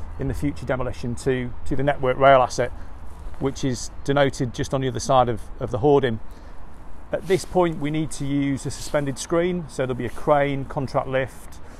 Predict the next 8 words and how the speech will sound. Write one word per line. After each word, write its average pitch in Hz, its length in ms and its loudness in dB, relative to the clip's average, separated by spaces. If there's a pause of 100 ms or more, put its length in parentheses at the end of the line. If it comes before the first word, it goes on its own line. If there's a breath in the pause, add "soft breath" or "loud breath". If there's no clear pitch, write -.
(260 loud breath)
Um, 117 500 2 (100)
we 135 140 -2
use 147 340 2
a 127 40 -4
suspended 127 520 -2
screen 131 440 -4
really 123 320 -4
to 123 640 -4